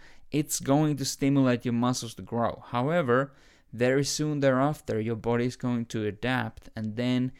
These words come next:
you're going to be spinning your wheels forever thereafter. So that is, I wanna recap the point one here.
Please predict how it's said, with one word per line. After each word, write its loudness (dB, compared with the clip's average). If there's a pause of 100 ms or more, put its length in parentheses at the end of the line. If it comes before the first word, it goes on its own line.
(280)
you're -2
going 0
to -4
be -6
spinning -4
your 2
wheels 0 (580)
forever 4
thereafter. 2 (1700)
So 8 (1400)
that 4
is, -2 (100)
I 4
wanna 4
recap 2
the -2
point 0
one 0
here. -10